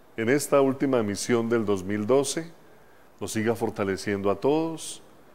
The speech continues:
nos siga llenando con su paz y que esta fiesta de Navidad cale en nuestros corazones para que este año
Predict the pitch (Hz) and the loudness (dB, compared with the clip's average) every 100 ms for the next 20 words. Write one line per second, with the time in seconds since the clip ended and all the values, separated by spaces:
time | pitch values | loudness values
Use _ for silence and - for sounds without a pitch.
0 | - 113 104 120 110 117 107 98 101 110 | -12 -8 -4 0 0 2 0 0 -2 -2
1 | - 104 - 101 - 123 143 - - - | -4 -6 -6 -4 2 2 0 -8 -16 -18
2 | - - - - - 113 95 107 101 - | -20 -20 -20 -20 -16 -12 -2 0 0 0
3 | 117 120 117 107 - 113 107 95 90 92 | 0 2 0 0 2 4 4 2 -2 0
4 | 101 101 107 107 - - - - - - | 4 4 2 -6 -20 -20 -20 -20 -20 -20
5 | - - 123 123 92 82 87 - 107 98 | -8 2 4 4 2 -4 -12 -6 -6 -4
6 | 95 - 95 - 101 92 - 139 151 151 | -6 -6 -6 0 0 0 0 0 -2 -8
7 | - - - - - - - 101 98 - | -14 -18 -20 -20 -20 -14 0 2 2 2
8 | 101 92 - 113 107 107 107 107 | 2 2 6 6 6 4 -4 -6